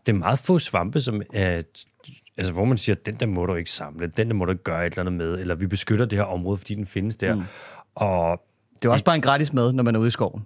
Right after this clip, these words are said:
Speaker 2: Mm.
Speaker 1: Mm, præcis, det er bare en lille hapser. Der er aldrig nogen, der kigger på en plante eller en busk eller et træ og siger sådan,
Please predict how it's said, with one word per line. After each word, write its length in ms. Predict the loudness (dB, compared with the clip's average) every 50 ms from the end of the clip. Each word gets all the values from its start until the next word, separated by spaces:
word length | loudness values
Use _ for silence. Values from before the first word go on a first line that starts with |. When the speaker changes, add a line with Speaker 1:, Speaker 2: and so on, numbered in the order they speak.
| _ _ _
Speaker 2:
Mm. 280 | 2 4 4 4 2 0 -6 _ _ -16 -10 -8 -4 -2
Speaker 1:
Mm, 180 | -2 -2 -2
præcis, 360 | -4 -4 -4 0 0 0 0
det 80 | 0 0
er 40 | 0
bare 140 | 0 2 2
en 60 | 2
lille 180 | 2 2 0
hapser. 320 | 2 0 -2 0 0 -2 -2 -2 _ _ _ -20 -20 -20 -20 _ _ _ _ -20 _ _ _ _ _ _ _ _ _ _ _ _ _
Der 60 | -8
er 60 | -6 -6
aldrig 200 | -2 -2 0 0
nogen, 120 | 0 -2
der 60 | -4 -6
kigger 180 | -6 -4 -4 -2
på 100 | -2 -2
en 100 | -4 -4 _ _
plante 300 | -10 -10 -8 -8 -6 -4
eller 120 | -4 -2
en 80 | -4 -4
busk 300 | -4 -4 -4 -4 -4 -8
eller 120 | -10 -10 -10
et 60 | -8
træ 340 | -8 -10 -8 -6 -8 -6 -6 -6
og 60 | -6
siger 180 | -6 -8 -8
sådan, 200 | -8 -8 -12 -12